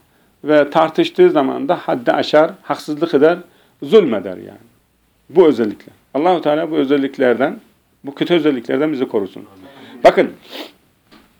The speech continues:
bugün en büyük hastalıklardan biri de bu. Biz Müslümanların, e, bu hastalığı kendisinde barındırmayan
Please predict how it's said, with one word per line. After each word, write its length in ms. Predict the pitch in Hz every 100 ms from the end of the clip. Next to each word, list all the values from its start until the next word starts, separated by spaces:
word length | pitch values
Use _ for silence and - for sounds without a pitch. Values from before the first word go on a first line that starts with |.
| _ -
bugün 500 | 104 147 180 175 113 - _ _ _ _ _ _ _ _ _ _ _ _ _ _ _ _ _ _ -
en 120 | 165
büyük 180 | 165 156
hastalıklardan 720 | 139 - 147 139 139 143 135
biri 140 | 127
de 140 | 131 101
bu. 80 | 87 _ _ _ _
Biz 200 | 135 131
Müslümanların, 720 | 131 - 120 113 104 104 104 - _ _ _ _ _ _ _ _ _ _
e, 340 | 135 127 120 110 127
bu 260 | 165 135
hastalığı 480 | 147 - 139 131 127
kendisinde 580 | 147 143 135 143 139 113
barındırmayan 920 | 123 135 147 170 147 107 117 165